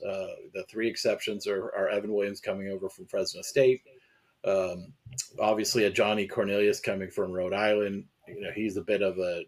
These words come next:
a unique circumstance. Uh, he was the, still the number one pursued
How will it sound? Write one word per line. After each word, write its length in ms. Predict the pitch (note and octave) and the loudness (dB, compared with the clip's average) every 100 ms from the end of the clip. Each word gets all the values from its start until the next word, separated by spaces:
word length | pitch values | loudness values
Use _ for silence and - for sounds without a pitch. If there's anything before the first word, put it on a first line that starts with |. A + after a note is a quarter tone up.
| _ - | _ -4
a 80 | G2+ | -4
unique 420 | F#2+ G2+ G2 - | -2 -2 -2 -2
circumstance. 880 | G2 F#2 F#2+ F2+ G2 F#2 F2+ - - | -4 -4 -6 -4 -4 -4 -4 -6 -6
Uh, 120 | - | -10
he 120 | - F#2+ | -8 -6
was 240 | F#3 - | -6 -6
the, 260 | - F#2 - - - | -4 -4 -4 -12 -12
still 320 | - A#2+ G#2 | 2 4 6
the 80 | G2+ | 4
number 280 | G2 G2 F#2+ | 2 2 2
one 200 | F#2 F#2 | 0 -2
pursued 440 | G2+ - G#2 | -6 -2 -4